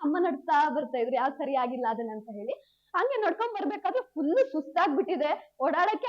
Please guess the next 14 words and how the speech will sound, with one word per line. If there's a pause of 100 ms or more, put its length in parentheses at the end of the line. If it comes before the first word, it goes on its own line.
ಆಗ್ತಾ
ಇಲ್ಲ. (100)
ಅವಾಗ, (520)
ಆ, (500)
ಹಸು
ತುಂಬಾ
ಆಗ್ತಾ
ಇದೆ,
ತುಂಬಾ
ಅಂದ್ರೆ
ತುಂಬಾ
ಹಸುವಾಗ್ತಾ
ಇದೆ.
ಅದಕ್ಕೆ,